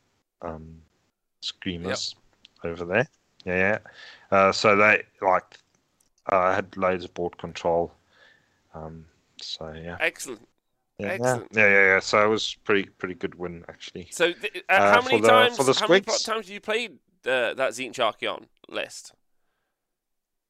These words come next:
Speaker 1: Oh, that's the second time I've played. I played it with the list that I took to Bobo, which is obviously a lot, um, tougher. So they, yeah, they were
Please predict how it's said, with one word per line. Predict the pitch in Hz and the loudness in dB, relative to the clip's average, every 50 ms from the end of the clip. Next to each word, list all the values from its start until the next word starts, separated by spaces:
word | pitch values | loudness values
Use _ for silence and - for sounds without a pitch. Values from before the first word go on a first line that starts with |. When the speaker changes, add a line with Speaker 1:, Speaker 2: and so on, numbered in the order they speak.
| _ _ _ _ _ _ _ _ _ _ _ - | _ _ _ _ _ _ _ _ _ _ _ 4
Speaker 1:
Oh, | 143 147 143 | 6 6 8
that's | 151 147 - | 6 4 2
the | - 113 | -4 -10
second | - - 120 - - 120 | -8 -8 -8 -8 -10 -12
time | - - 87 85 | -8 -8 -8 -8
I've | 85 - _ | -8 -10 _
played. | - 87 90 92 | -8 -6 -4 -2
I | 107 127 | -2 0
played | - - 165 170 165 | 4 6 8 8 8
it | 147 120 | 6 2
with | 113 117 - _ | 0 -4 -8 _
the | - 117 113 113 107 | 0 0 2 2 0
list | 107 113 117 - - | 0 -2 -4 -4 -4
that | 113 101 82 | -4 -4 -4
I | 85 | -6
took | - - 101 - _ | -8 -12 -14 -14 _
to | - 87 | -18 -14
Bobo, | - - 95 95 95 90 80 78 80 78 80 80 | -8 -4 -4 -2 -2 -4 -6 -10 -12 -12 -10 -10
which | 85 92 - - - | -10 -10 -10 -8 -8
is | 90 82 | -4 -2
obviously | 90 90 87 90 90 82 - - - 87 82 78 - - _ _ - | -2 -2 -2 -4 -8 -10 -10 -12 -14 -14 -16 -16 -18 -20 _ _ -8
a | 90 90 | -6 -6
lot, | 87 87 90 87 - - _ - - - - - - - - | -4 -4 -4 -6 -6 -8 _ -18 -20 -18 -20 -20 -14 -10 -8
um, | 87 82 82 85 85 82 82 _ _ _ - | -8 -8 -8 -10 -16 -20 _ _ _ _ -8
tougher. | - 90 87 - - - 85 78 - _ _ _ _ - - - - _ | -8 -8 -8 -8 -8 -8 -8 -8 -10 _ _ _ _ -20 -20 -20 -20 _
So | - - 101 90 90 90 87 87 - _ | -2 0 2 2 2 2 -2 -6 -12 _
they, | 101 92 90 90 90 87 87 - - - | -12 -4 -2 0 0 0 -2 -4 -8 -14
yeah, | - 104 95 82 85 - - _ - | -12 -10 -10 -10 -10 -12 -16 _ -2
they | 95 92 | 0 0
were | 92 92 87 | 0 -2 -4